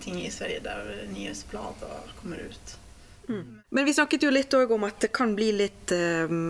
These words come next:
Speaker 2: information overload, sant? At man
Speaker 1: Mm.
Speaker 2: får rett og slett for mye, eh, informasjon, og du, Linnea, sa jo at det blir så vanskelig å vite, for du får, du får så mange forskjellige beskjeder. Hvordan, eh,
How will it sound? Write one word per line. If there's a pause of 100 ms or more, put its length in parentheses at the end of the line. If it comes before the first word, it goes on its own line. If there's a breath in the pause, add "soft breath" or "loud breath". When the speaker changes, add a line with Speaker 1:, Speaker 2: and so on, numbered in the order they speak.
Speaker 2:
information
overload,
sant?
At
man
Speaker 1:
Mm.
Speaker 2:
får
rett
og
slett
for
mye,
eh,
informasjon,
og
du,
Linnea,
sa
jo
at
det
blir
så
vanskelig
å
vite, (420 loud breath)
for
du
får, (160)
du
får (100)
så
mange
forskjellige
beskjeder. (500 loud breath)
Hvordan,
eh,